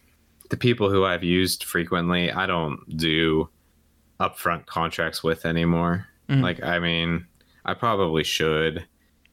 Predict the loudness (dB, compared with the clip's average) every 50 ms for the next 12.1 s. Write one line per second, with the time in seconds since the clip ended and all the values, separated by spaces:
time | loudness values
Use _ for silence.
0 | _ -16 -10 -4 -2 0 0 0 -2 -4 -6 -4 0 2 2 2 2 0 0 0
1 | 0 -2 0 0 0 0 0 0 0 0 0 -2 -2 -2 -2 0 0 0 -2 -4
2 | -6 -12 _ _ _ _ _ _ _ _ _ _ _ _ _ _ _ _ _ _
3 | _ _ _ _ _ _ _ _ _ -4 -2 0 0 0 0 -2 -2 -2 -2 -2
4 | 0 0 -2 -2 -4 -2 -2 0 0 0 0 0 0 0 0 -2 -2 -4 -6 -10
5 | -8 -6 -4 -4 -4 -4 -4 -4 -4 -2 0 0 0 0 0 -2 -2 -2 0 2
6 | 2 2 0 -2 -4 -4 -2 -2 -4 -4 -6 _ _ _ _ _ _ _ _ -10
7 | -6 -2 -2 -2 -2 -2 -4 -2 -2 -2 0 0 0 -2 -2 -2 -4 -8 -12 -18
8 | -20 -20 _ -20 -20 _ _ -4 -2 -2 0 0 -2 -2 -4 -6 -10 -12 -16 -14
9 | -8 -4 -2 0 0 0 0 -2 -4 -6 -6 -4 -4 -2 2 2 2 4 2 2
10 | 0 -2 -2 -2 0 -2 -2 0 -2 0 0 0 0 0 0 0 -2 -2 -2 -2
11 | -2 -2 -2 0 -2 -2 -2 -2 -2 -2 -2 -2 -4 -6 -6 -2 0 0 0 -2
12 | -4